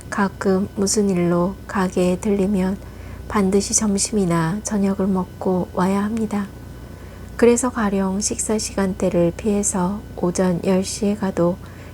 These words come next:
기다렸다가 점심을 먹고 와야 하고, 오후 세 시나 네 시에 가면 기다렸다가 저녁을 먹고 와야 합니다. 어느 날 간이 또 기다렸다가 점심을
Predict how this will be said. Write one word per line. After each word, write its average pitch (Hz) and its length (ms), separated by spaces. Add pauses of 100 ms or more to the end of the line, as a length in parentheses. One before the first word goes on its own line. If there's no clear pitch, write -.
기다렸다가 202 1000
점심을 196 600
먹고 190 360
와야 202 260
하고, 196 480 (720)
오후 220 260
세 254 220
시나 196 460 (100)
네 190 160
시에 185 320
가면 196 480 (400)
기다렸다가 190 1000
저녁을 202 440
먹고 202 340
와야 202 260
합니다. 214 480 (800)
어느 214 220
날 226 280
간이 185 600
또 214 160
기다렸다가 180 960 (100)
점심을 185 720